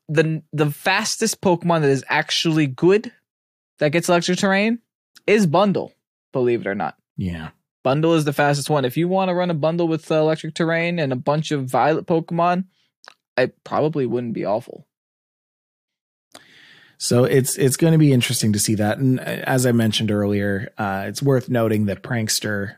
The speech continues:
Speaker 2: uh, electric terrain is a thing in Thundurus. So once that's around,
Speaker 1: Mm.
Speaker 2: uh, you might wanna be able to use that. Uh, but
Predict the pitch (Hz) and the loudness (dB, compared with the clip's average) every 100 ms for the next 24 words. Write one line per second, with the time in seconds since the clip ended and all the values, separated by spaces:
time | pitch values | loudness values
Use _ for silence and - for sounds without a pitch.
0 | _ - 98 110 101 98 120 - 110 107 | _ -6 -4 -2 -4 -6 -8 -6 -4 -4
1 | - 120 113 110 - 113 113 120 113 92 | 0 0 0 -2 -2 -2 0 -2 -4 -6
2 | - 117 120 123 135 - - - - 98 | -4 0 2 2 0 -2 -4 -6 -4 -4
3 | 95 - 98 98 104 95 92 90 92 - | -4 -4 -6 -6 -6 -6 -6 -8 -12 -16
4 | - 127 123 120 120 92 101 98 98 98 | -8 -6 -4 -4 -4 -2 -2 -2 -2 -2
5 | 95 98 101 90 104 104 110 156 202 214 | -2 -2 -2 -2 -4 -2 0 0 0 -2
6 | - - - - - - - - 160 151 | -8 -20 -20 -20 -20 -10 -10 -4 -2 -2